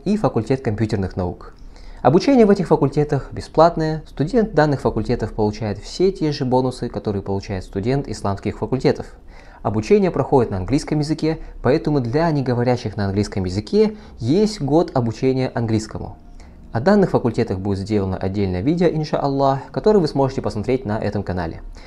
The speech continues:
Сейчас могу лишь сказать, что в эти дни реализуется огромное количество образовательных программ в Саудии,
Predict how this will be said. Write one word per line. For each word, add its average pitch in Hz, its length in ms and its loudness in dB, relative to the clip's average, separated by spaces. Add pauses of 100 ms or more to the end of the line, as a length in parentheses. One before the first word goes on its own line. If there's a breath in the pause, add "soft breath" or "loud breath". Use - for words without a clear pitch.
(360 loud breath)
Сейчас 233 300 4
могу 175 180 2
лишь 170 120 2
сказать, 147 300 2
что 113 200 -4
в 101 100 -2
эти 165 180 0
дни 143 380 2
реализуется 120 640 2
огромное 117 840 4
количество 107 460 -2
образовательных 104 520 0
программ 170 460 4
в - 40 -14
Саудии, 147 600 0